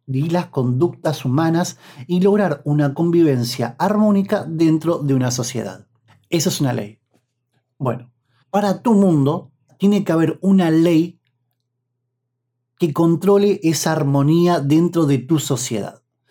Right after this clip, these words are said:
Y hay cosas pequeñas que te molestan y vos crees que deben tener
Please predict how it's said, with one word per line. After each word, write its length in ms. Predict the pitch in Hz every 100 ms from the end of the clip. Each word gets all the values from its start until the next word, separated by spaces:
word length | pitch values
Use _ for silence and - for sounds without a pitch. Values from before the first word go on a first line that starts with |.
| - - -
Y 80 |
hay 60 | 180
cosas 420 | 156 196 196 190
pequeñas 520 | - 160 180 185 180 135
que 120 | 165
te 140 | 151
molestan 540 | 180 196 196 190 180 -
y 120 | 165
vos 240 | 196 202 -
crees 260 | 175 190
que 180 | 175 143
deben 560 | 156 196 269 202 151 120
tener 400 | 135 139 143